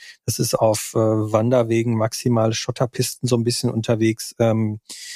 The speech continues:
äh, da würde ich immer noch sagen, nee, H S dreiunddreißig von Magura ist nach wie vor State of the Art, wartungsfreundlich et cetera. Natürlich, Felgenverschleiß ist ein Thema. Aber wir reden über Mountainbikes. Ähm,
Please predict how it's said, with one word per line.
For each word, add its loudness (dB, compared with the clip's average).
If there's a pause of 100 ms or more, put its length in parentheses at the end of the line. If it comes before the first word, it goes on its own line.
(300)
äh, 4
da 2
würde 2
ich -2
immer 2
noch 2
sagen, 2
nee, 2
H 2
S -4
dreiunddreißig 0
von 0
Magura -2
ist -2
nach 0
wie -2
vor 0
State 0
of -2
the 0
Art, 0
wartungsfreundlich -2
et -4
cetera. 0
Natürlich, 0
Felgenverschleiß 0
ist -20
ein -20
Thema. 2 (440)
Aber 2
wir 2
reden 0
über 4
Mountainbikes. 0
Ähm, 2